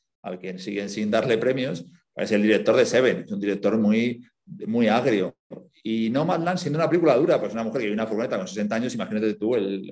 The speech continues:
el pedazo de historia, eh, bonita para este año, ¿no? Sin embargo, no, no tiene ese, ese tono de-, desagradable o ese tono como au-, de autocompasión. Entonces, me parece que, que Frances McDormand se lo haya llevado.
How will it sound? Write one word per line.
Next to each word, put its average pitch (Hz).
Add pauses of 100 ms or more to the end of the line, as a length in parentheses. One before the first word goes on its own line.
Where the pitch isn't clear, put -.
(120)
el 101 (100)
pedazo 113
de 123
historia, 113
eh, 110
bonita 131
para 113
este 117
año, 123
¿no? - (500)
Sin 131
embargo, 156
no, 160
no 160
tiene 170
ese, 139
ese 131
tono 131 (320)
de-, 120
desagradable 120
o 131
ese 135
tono 123 (300)
como 113
au-, 113
de 117
autocompasión. 117
Entonces, 113
me 117
parece 123
que, 120
que 113
Frances 143
McDormand 156
se 160
lo 156
haya 147
llevado. 143